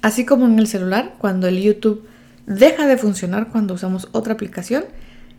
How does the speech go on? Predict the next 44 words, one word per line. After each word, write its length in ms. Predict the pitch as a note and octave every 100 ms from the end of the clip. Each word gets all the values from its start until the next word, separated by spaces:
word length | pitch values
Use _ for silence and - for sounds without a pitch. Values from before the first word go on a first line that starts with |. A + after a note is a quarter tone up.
| - -
es 140 | F#3+
porque 420 | A3+ G#3+ - - -
el 280 | E4 E4+
YouTube 340 | D#4+ E4+ D4+ C#4+
en 120 | D4
sí 280 | D#4 G4 - -
no 320 | A3 A#3+ C#4+
puede 320 | C#4 A#3+ A3+ A#3+
funcionar 600 | C4+ B3+ G#3+ G#3 C#4+ -
en 160 | A#3 G3
un 180 | F#3+ G3+
segundo 420 | G#3 F#3 G3+ A#3
plano. 340 | F4 G4+ B3 - _ _ _ _ _ _ - - - - - -
A 80 | G3+
menos, 240 | G3 G#3+
creo 200 | A3 G3+
yo, 200 | G3 G3
que 120 | G3+ F3+
lo 160 | D#3+
paguen. 260 | - C#3+ - - - - - - -
No 220 | G#3 G#3+ A3+
he, 80 |
no 300 | A3+ A3 G#3+
lo 80 | G#3+
he 40 | G#3+
pagado, 360 | G#3 A#3 C4+
nunca 240 | B3+ A#3 A3+
he 20 |
<laughs> 20 |
probado, 460 | A3 G#3 A#3 C#4+ C#4+
a 80 |
pesar 320 | A#3 F3 F3 F#3
de 100 | G3+
que 140 | F#3
me 100 | F#3
he 40 |
insistido 400 | G3+ G3+ F#3+ G3+
toda 200 | F#3+ F#3+
la 100 | F3+
vida 160 | F3+ F3+
de 80 | F3
que 100 | E3+
lo 80 | E3+
pague. 360 | C4 D#4+ -